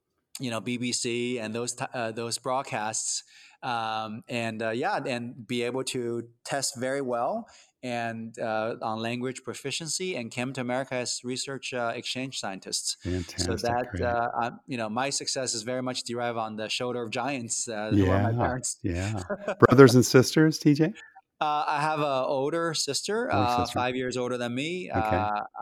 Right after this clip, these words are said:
Speaker 2: Oh, so
Speaker 1: I, I
Speaker 2: she was already in her late teens then, yeah, sixteen, seventeen. Yeah.
Speaker 1: So this is the thing, right? Back in the, even in the, uh,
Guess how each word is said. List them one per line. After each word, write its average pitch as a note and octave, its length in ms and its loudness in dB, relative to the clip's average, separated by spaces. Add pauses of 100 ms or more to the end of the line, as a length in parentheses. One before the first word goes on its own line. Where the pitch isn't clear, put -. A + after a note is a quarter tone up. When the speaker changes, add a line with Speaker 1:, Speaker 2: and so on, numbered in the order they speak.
Speaker 2:
Oh, G#2 40 6
so F#2+ 120 2
Speaker 1:
I, - 20 10
I - 20 10
Speaker 2:
she D3+ 200 10
was C3 180 12
already G2+ 340 12
in F2 60 6
her E2 120 6
late F2 200 4
teens C#3 380 2
then, D#2+ 200 -2
yeah, D#2 120 -6
sixteen, G2+ 400 0
seventeen. G2 480 -2 (140)
Yeah. F#2 120 -2
Speaker 1:
So E3 360 -2
this F3 180 -2
is A3+ 120 -2
the G#3+ 100 0
thing, G3+ 320 0
right? B2+ 280 0
Back C#3+ 300 0
in C#3+ 160 0
the, C3+ 280 0
even D3 260 0
in C3+ 160 0
the, A#2+ 160 0 (280)
uh, A2+ 260 0